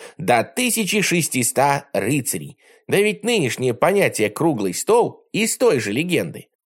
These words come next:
Подвигам Ланселота и Лэнгрина, Персиваля и Галлахада тоже посвящено множество произведений от средних веков до наших дней.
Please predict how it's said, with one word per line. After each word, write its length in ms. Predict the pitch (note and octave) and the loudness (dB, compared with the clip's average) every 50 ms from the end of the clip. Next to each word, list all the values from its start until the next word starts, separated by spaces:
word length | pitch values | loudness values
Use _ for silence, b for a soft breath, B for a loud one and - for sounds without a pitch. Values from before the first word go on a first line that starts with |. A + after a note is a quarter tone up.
| _ _ _ _ | _ _ _ _
Подвигам 600 | - G#2+ D3+ F3+ F3 D#3+ D#3+ E3+ D#3+ E3+ E3+ E3 | 0 4 4 4 4 2 0 2 2 2 2 4
Ланселота 720 | D#3+ D#3+ D#3 D3 - - D3 C3+ A#2+ C3 D#3 D#3 - - | 4 4 2 2 2 2 2 4 4 4 4 4 2 2
и 100 | C#3+ C#3+ | 2 4
Лэнгрина, 760 | C#3+ C#3 C#3 C#3 C#3 C3+ A2 A2 G#2+ A2+ C3 C3 A#2+ G2 F2 F2 | 4 4 4 2 2 0 0 0 0 0 2 0 0 0 -2 -6
Персиваля 720 | - - A#2 D3 E3 E3 D3 - - D3 D3+ D#3 D3+ D#3 | -2 2 4 4 4 4 2 2 0 2 2 4 2 2
и 140 | D#3+ - D3+ | 2 0 -2
Галлахада 760 | D3 C3 C3 D3 D#3 D3+ C3 A2 G2 F2+ - F2+ C#2+ C2 - B B B B B B _ | 0 2 2 4 4 4 4 4 2 0 -2 -10 -10 -10 -10 B B B B B B _
тоже 380 | - G2+ A#2 D3+ F3 E3+ F#3 G3 | 0 2 4 4 4 4 2 0
посвящено 800 | G3+ G3 F#3+ E3 - D3+ D#3 C#3+ - - A#2+ G#2 G#2 C3 D#3 | 2 2 0 2 2 0 0 0 2 0 0 2 4 4 4
множество 540 | D#3 C#3+ A#2+ G#2+ A#2+ C3 C3 C3 - C#3 C#3+ | 4 2 2 2 2 2 2 0 0 -2 -2
произведений 1000 | C3 - B2 C3+ D3 C#3+ A#2+ B2 D#3 E3 D3 A#2 G2+ F#2+ F2+ F2 F2+ F2 - _ _ | 0 2 2 2 2 2 0 0 0 0 0 0 0 0 0 -2 -4 -6 -8 _ _
от 220 | - G2 F#2+ - | 0 0 0 -2
средних 420 | - G2 G2+ G2+ F2+ E2+ D#2+ - | 0 0 0 0 0 -4 -8 -10
веков 440 | - C#2+ C2+ - A#2 C#3+ E3 F3 - - | -12 -14 -4 0 2 4 4 2 0 -10
до 180 | - F#2 G2 F2+ | -2 -2 0 0
наших 400 | F2+ E2+ D#2+ - - B2+ B2+ A2+ | 0 -4 -6 -4 -4 -4 -4 -4
дней. 300 | A2 F#2 E2 - - _ | -8 -12 -12 -14 -16 _